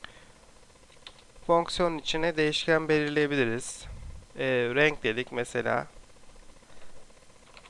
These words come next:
Neyi belirleyelim? Sarı adı altına bir değişken belirleyelim.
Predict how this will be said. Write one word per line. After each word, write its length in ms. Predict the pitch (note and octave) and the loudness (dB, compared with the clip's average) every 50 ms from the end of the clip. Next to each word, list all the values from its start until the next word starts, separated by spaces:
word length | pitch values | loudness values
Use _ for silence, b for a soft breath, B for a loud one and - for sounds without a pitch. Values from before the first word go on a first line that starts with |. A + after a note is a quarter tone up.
| - - - - - - - - - - - - - - - - - - - | -20 -20 -18 -18 -16 -18 -18 -20 -20 -20 -20 -18 -18 -18 -16 -14 -12 -8 -2
Neyi 220 | D3 D3+ D#3 D3+ | 0 2 4 6
belirleyelim? 600 | C#3 C3 A#2 A2 G#2+ - A2 A2 A2+ A#2+ C#3 D#3+ D#3+ - - - - - - - - - - - - - - - - B B B B B B B B B - - - - - - | 6 4 4 2 0 0 0 2 2 2 0 -2 -6 -10 -14 -14 -16 -16 -16 -16 -16 -16 -16 -18 -18 -20 -20 -18 -16 B B B B B B B B B -20 -20 -20 -20 -18 -12
Sarı 520 | - - - D#3 D#3 D3+ E3 D#3+ C3 - | -8 2 6 6 8 8 8 6 6 4
adı 180 | B2+ B2 B2 A#2+ | 4 4 6 6
altına 440 | A#2 A2+ A2 - C3+ C#3 D3 C#3+ | 6 6 4 0 -4 -4 -4 -4
bir 80 | C#3+ C3+ | 0 2
değişken 520 | C3+ C3+ C3 B2+ - - C#3+ C3+ C3 C3 | 2 2 2 0 0 0 0 0 0 0
belirleyelim. 640 | A#2+ A2+ A2 A2 G#2+ G#2+ G#2+ G#2 A2 B2 C#3+ E3 F3 | -4 -4 -4 -4 -4 -4 -4 -4 -2 -2 -2 -4 -4